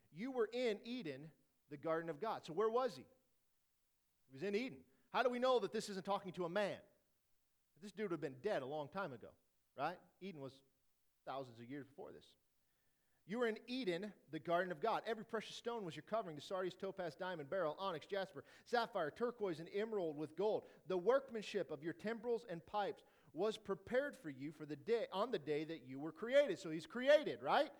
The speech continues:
Hadn't always been, he was created. "You were the anointed cherub who covers." This is what we're talking about. He's setting him aside. He had a responsibility.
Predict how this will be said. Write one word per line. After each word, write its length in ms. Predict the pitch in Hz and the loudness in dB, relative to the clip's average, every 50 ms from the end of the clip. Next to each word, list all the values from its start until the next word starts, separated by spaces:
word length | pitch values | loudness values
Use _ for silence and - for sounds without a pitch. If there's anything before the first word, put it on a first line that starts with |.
| - - _ - | -20 -10 _ 0
Hadn't 200 | 170 220 302 302 | 2 2 4 4
always 220 | 277 262 226 185 | 4 4 2 0
been, 220 | 143 165 202 214 | 0 0 0 0
he 60 | 208 220 | 0 -4
was 100 | 214 - | -6 -6
created. 380 | - 247 254 262 226 147 - - - - - - | -6 -4 -4 -2 -4 -6 -8 -12 -14 -20 -20 -10
"You 200 | 151 202 254 294 | -4 -2 -2 0
were 220 | 285 240 220 233 240 | 4 6 6 6 6
the 160 | 196 233 233 | 4 2 0
anointed 560 | 226 202 190 190 202 208 202 - 233 - - | 2 4 4 4 4 2 0 -4 -8 -8 -8
cherub 560 | - - - 277 294 277 214 170 180 175 196 | -4 0 4 6 6 6 6 4 2 2 -2
who 140 | 175 226 247 | -6 -8 -6
covers." 400 | - - 285 302 285 202 147 113 | -2 0 2 2 2 2 -2 -6
This 100 | 127 135 | -8 -10
is 60 | 139 | -6
what 80 | 160 190 | -6 -6
we're 60 | 208 | -4
talking 340 | 202 - 240 247 240 233 202 | -2 0 0 0 0 -2 -2
about. 200 | 156 147 123 - - - - - | 0 0 -2 -2 -4 -16 -12 -10
He's 140 | 160 170 - | -8 -8 -6
setting 340 | - - 196 190 180 208 202 | -2 2 2 2 2 2 -2
him 100 | 202 208 | -4 -4
aside. 320 | 196 - 254 226 180 156 | -4 -2 -2 -2 -2 -2
He 100 | 151 156 | -2 0
had 120 | 180 185 | 0 0
a 40 | 180 | 0
responsibility. 1000 | 156 165 156 - - - 202 208 208 208 - 208 175 254 262 247 214 147 131 - | 0 -2 -4 -4 -2 0 2 2 2 0 -4 0 4 6 6 6 4 2 -2 -8